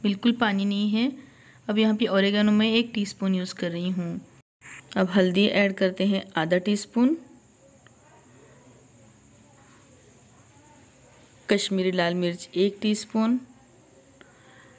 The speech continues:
लाल मिर्च आप अपने टेस्ट के अकॉर्डिंग यूज़ करें। मैंने इसमें हरी मिर्च भी डाली है, काली मिर्च भी डाली है, इसीलिए मैंने सिर्फ एक टीस्पून कश्मीरी लाल मिर्च का इस्तेमाल किया है।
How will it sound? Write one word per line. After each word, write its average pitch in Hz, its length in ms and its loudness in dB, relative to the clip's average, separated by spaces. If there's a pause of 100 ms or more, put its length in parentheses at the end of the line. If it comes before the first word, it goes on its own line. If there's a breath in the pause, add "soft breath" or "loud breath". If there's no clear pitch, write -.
(440 loud breath)
लाल 202 240 4
मिर्च 202 300 -2
आप 196 120 0
अपने 202 280 0 (580)
टेस्ट 202 240 0
के 202 80 2
अकॉर्डिंग 196 400 4
यूज़ 202 160 -4
करें। 214 260 -2
मैंने 202 200 0
इसमें 196 240 -2
हरी 202 200 0
मिर्च 196 280 -2
भी 202 80 -4
डाली 190 360 2
है, 196 300 2
काली 185 280 0
मिर्च 190 260 -4
भी 208 120 -2
डाली 190 320 0
है, 190 200 0
इसीलिए 190 320 -4
मैंने 190 200 -2
सिर्फ 202 240 -4
एक 196 320 0
टीस्पून 208 460 -2 (600 loud breath)
कश्मीरी 214 360 2
लाल 180 240 2
मिर्च 180 220 -4
का 190 100 0
इस्तेमाल 175 460 -2
किया 175 220 -2
है। 170 240 -4